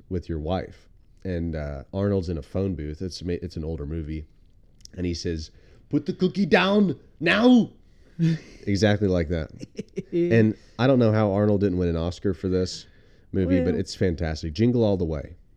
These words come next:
Speaker 2: I'm here
Speaker 1: Have
Speaker 2: for
Speaker 1: to
Speaker 2: it.
Speaker 1: check
Speaker 2: I'll
Speaker 1: it
Speaker 2: have to,
Speaker 1: out.
Speaker 2: yeah, I gotta, I gotta watch
Speaker 1: Can you
Speaker 2: it.
Speaker 1: watch a Christmas movie the week after Christmas?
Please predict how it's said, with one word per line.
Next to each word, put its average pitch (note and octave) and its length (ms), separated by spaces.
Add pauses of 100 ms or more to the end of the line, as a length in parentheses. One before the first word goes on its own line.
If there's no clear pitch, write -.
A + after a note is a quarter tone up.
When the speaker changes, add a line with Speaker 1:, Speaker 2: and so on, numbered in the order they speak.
(160)
Speaker 2:
I'm B3+ 180
here G3 180
Speaker 1:
Have G3 160
Speaker 2:
for - 0
Speaker 1:
to - 60
Speaker 2:
it. F3 40
Speaker 1:
check F#3 140
Speaker 2:
I'll - 60
Speaker 1:
it F#3+ 40
Speaker 2:
have F3 120
to, - 40
Speaker 1:
out. - 60
Speaker 2:
yeah, D#3+ 200
I D#3 60
gotta, D3+ 260
I D#3 120
gotta D#3 120
watch C#3+ 80
Speaker 1:
Can C3 100
you A#2 100
Speaker 2:
it. - 20
Speaker 1:
watch C#3 220
a - 20
Christmas - 420
movie D3+ 280
the C#3 80
week C#3 240
after D3 280
Christmas? - 520